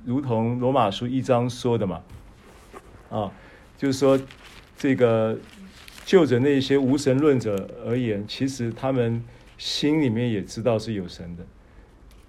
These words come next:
对不对？其实是无可推诿的，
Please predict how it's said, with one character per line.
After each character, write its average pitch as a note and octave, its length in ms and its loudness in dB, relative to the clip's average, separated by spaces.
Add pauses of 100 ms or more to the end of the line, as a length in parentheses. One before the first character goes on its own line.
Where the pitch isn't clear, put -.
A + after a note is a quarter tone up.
(540)
对 A#2+ 100 -2
不 A2+ 60 0
对？ A2+ 180 0 (380)
其 - 220 -2
实 B2+ 200 -4
是 C3 200 -2
无 A#2 180 -2
可 A2 240 -6
推 B2 260 -4
诿 F#2+ 220 -4
的， E2 140 -16